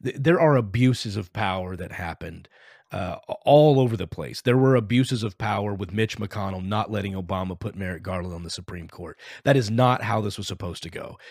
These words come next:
There are a group of people, in conservative people primarily,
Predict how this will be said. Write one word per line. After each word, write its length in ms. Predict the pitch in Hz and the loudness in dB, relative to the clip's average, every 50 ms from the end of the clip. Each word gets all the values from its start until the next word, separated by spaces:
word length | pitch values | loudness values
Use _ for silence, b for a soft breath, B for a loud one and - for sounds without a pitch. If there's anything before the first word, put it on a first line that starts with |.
| B B | B B
There 200 | - 127 135 117 | 0 2 4 4
are 160 | 113 113 113 | 4 2 2
a 60 | 107 101 | 0 -2
group 280 | 92 120 135 143 - | 0 2 2 2 2
of 140 | 147 135 - | 0 -4 -4
people, 540 | - 147 127 110 - 104 101 98 95 - _ - | -2 -2 -2 -2 -2 -6 -6 -6 -8 -10 _ -8
in 460 | 104 104 104 101 101 95 95 92 - - | -4 -4 -2 -2 -2 -4 -4 -6 -10 -8
conservative 560 | - - 107 - - - 170 180 170 139 120 - | -8 -6 -6 -2 2 6 6 6 6 4 2 0
people 400 | - 113 101 107 104 95 92 - | -2 -2 -2 -4 -6 -8 -8 -6
primarily, 800 | - 110 104 98 104 113 113 117 104 85 80 78 65 - - | -4 -2 -2 0 0 0 0 0 -2 -4 -6 -12 -14 -14 -16